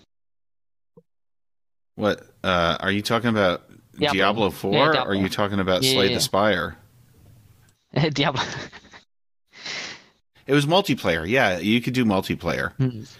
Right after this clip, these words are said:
Speaker 1: Um, so the two of us were going around doing dungeon crawling and killing things and leveling up and having fun. It's kinda R P G-like, and, uh,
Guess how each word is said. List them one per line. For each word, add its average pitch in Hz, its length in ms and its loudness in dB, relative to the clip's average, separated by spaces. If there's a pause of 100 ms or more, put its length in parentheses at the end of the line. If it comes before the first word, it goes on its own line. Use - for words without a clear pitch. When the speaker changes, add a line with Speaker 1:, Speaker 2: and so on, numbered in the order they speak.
(340)
Speaker 1:
Um, 90 260 0
so 101 220 2
the 98 100 2
two 120 220 0
of 104 100 0
us 104 180 0
were 98 120 0
going 95 240 0
around 90 680 -2
doing 90 300 2
dungeon 87 360 0
crawling 87 640 0
and 76 200 -4 (160)
killing 87 320 -4
things 85 440 -4
and 82 180 -8 (720)
leveling 85 440 -2
up 80 340 -2
and 71 180 -8
having 80 340 -2
fun. 87 360 -2
It's 117 220 -2
kinda 165 320 -4
R 90 160 0
P 87 220 -4
G-like, 92 760 0
and, 85 380 -2
uh, 90 400 0